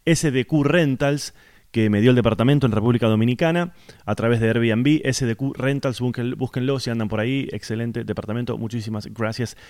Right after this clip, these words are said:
Les voy a poner abajo también de todo, toda esta información para que, para que busquen y, y, este, y, y se puedan contactar con, con ellos si, si necesitan.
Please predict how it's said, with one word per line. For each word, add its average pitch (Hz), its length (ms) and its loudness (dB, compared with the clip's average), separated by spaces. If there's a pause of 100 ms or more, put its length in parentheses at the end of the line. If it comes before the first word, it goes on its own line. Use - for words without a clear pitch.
Les 110 80 -2
voy 139 80 2
a 135 40 0
poner 131 200 -2
abajo 131 400 0
también 120 360 -4
de 104 80 -4
todo, 113 320 -4
toda 110 220 -2
esta 95 300 -4
información 98 480 -4
para 98 180 -2
que, 80 420 -4 (540)
para 101 180 2
que 95 80 -2
busquen 110 600 2
y, 82 580 -4
y, 92 120 -4
este, 76 1000 -8
y, 58 300 -12
y 90 80 -12
se 98 120 -12
puedan 113 200 0
contactar 110 400 -4
con, 98 240 -8
con 95 160 -6
ellos 107 240 -4
si, 90 240 -8
si - 180 -6
necesitan. 98 800 -6